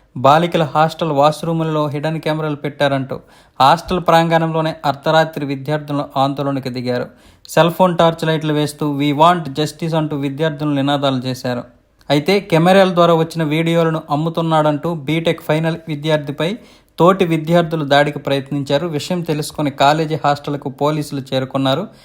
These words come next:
తెల్లవారుజామున మూడున్నర గంటల వరకు ఇంజనీరింగ్ కళాశాలలో ఆందోళన అయితే కొనసాగింది. ఫైనల్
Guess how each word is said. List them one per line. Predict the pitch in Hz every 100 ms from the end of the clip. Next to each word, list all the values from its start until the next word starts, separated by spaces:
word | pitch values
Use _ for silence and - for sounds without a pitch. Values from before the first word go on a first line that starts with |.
| _ _ -
తెల్లవారుజామున | 147 170 185 165 175 170
మూడున్నర | 156 151 165 165 151
గంటల | 147 151 156
వరకు | 151 151 - 160
ఇంజనీరింగ్ | 156 156 160 160 151
కళాశాలలో | 147 147 143 143 139 135 135
ఆందోళన | 139 147 156 147 143
అయితే | 135 165
కొనసాగింది. | 147 131 131 127 123 123 - _ _ _ _ -
ఫైనల్ | 165 185